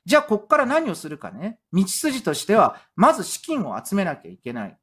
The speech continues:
だから、一人でも多くの人に知らせなきゃいけないわけですよね。一人でも多くの人に知らせたら、今度は、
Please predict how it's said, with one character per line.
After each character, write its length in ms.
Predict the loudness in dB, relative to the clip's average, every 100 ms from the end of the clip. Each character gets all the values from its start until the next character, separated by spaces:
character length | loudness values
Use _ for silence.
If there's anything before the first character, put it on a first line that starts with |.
| 4
だ 160 | 4
か 120 | 6
ら、 280 | 4 4 0 _
一 220 | 2 2
人 100 | 4
で 60 | 2
も 160 | 4
多 80 | 2
く 80 | 0
の 80 | -8
人 180 | 0
に 100 | 2
知 140 | 4 4
ら 100 | 4
せ 120 | 6
な 100 | 4
き 100 | 2
ゃ 20 |
い 60 | -6
け 120 | -2
な 100 | 0
い 40 | 0
わ 100 | -2
け 80 | -8
で 80 | -20
す 160 | -20 -10
よ 80 |
ね。 220 | -6 -6 -8 _ _ _ _ _ _
一 80 | 4 6
人 80 | 8
で 80 |
も 160 | 8 6
多 60 | 6
く 60 |
の 60 | 4
人 120 | 4
に 60 | 0
知 100 | 2
ら 80 | 4
せ 60 |
た 80 | 4
ら、 80 | 2
今 320 | 6 6 8
度 100 | 8
は、 320 | 8 6 2